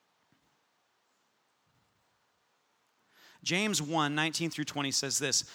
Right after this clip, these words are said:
"So then, my beloved brothers, let every man be swift to hear,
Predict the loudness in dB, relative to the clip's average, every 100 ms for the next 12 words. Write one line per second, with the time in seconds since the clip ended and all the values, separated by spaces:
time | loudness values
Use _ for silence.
0 | 0 6 8 8 4 2 4 4 4 0
1 | 0 -2 -2 -2 -2 -6 -6 -14 _ _
2 | _ -20 -20 -20 -20 _ 0 6 8 8
3 | 6 4 4 4 6 6 6 2 0 -2
4 | 0 0 -2